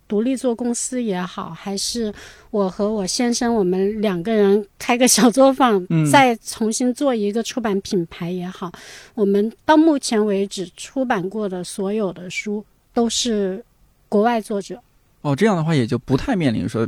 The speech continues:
Speaker 2: 呃，这个，比如一般来说出版公司谁出了本，哪个作者出了本书，要带他去什么，呃，分享会啊、签售会啊，
Speaker 1: 对，我们
Speaker 2: 你们就不太会有这种事情。
Speaker 1: 我们对，我们基本上是做前期，不太会涉及到后期的，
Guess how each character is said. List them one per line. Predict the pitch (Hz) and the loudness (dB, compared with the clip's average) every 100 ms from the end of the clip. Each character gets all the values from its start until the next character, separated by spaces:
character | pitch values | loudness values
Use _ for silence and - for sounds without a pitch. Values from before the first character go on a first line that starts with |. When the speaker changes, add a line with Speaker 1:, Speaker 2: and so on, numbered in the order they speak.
| - | -4
Speaker 2:
呃， | 113 | -8
这 | - | -4
个， | 113 110 | -4 -4
比 | - 120 | -4 0
如 | 123 | 2
一 | 156 | 2
般 | 175 185 | 2 0
来 | 117 | 0
说 | 135 | -2
出 | 117 | -2
版 | 139 117 | 0 2
公 | 123 | 2
司 | 127 131 - | 2 -2 -2
谁 | - 117 | -4 -4
出 | - 151 | 0 0
了 | 143 | 2
本， | 117 120 120 | 2 2 4
哪 | 131 | 4
个 | |
作 | 143 180 | 4 2
者 | 127 | 2
出 | - | 0
了 | 160 | 0
本 | 156 - | 0 -2
书， | - 165 | -2 -2
要 | 165 147 | 0 0
带 | 139 | -2
他 | 127 143 | -4 -6
去 | 135 135 | -6 -4
什 | 120 | -4
么， | 117 117 123 - - - - _ | -2 0 -2 -4 -20 -20 -20 _
呃， | 127 123 117 | -4 -4 -4
分 | 123 170 | 0 0
享 | 165 127 | 2 -2
会 | - 160 143 | 2 4 4
啊、 | 123 120 | 2 -2
签 | - 160 | -2 2
售 | 160 | 2
会 | 131 175 135 | 2 2 0
啊， | - - - | -2 -6 0
Speaker 1:
对， | 294 | 2
我 | 254 | 4
们 | 226 | 4
Speaker 2:
你 | |
们 | 117 127 | 6 6
就 | 180 | 4
不 | 123 | 2
太 | 127 113 | -4 -4
会 | 123 | -4
有 | 107 - | -4 -6
这 | - | -6
种 | - 277 | -2 2
事 | 247 | 2
情。 | |
Speaker 1:
我 | 262 | 2
们 | 302 131 _ - | 0 -4 _ 2
对， | 311 | 4
我 | 247 | 4
们 | 214 247 | 0 -2
基 | - 370 | -2 0
本 | 302 240 | 0 0
上 | 262 | 0
是 | 277 | -2
做 | 247 254 220 | -2 -2 -2
前 | - 214 180 202 | -2 -2 -2 -2
期， | - - 240 | -4 -2 -4
不 | - 185 | -4 -10
太 | - - 269 240 | -10 -4 -4 -4
会 | - 240 220 | -4 -2 -2
涉 | 220 - 233 | -4 -4 -4
及 | 208 185 180 | -4 -6 -6
到 | 180 208 | -6 -8
后 | 196 - 240 208 | -8 -6 -6 -6
期 | - - 208 | -6 -6 -8
的， | 196 175 190 | -12 -14 -16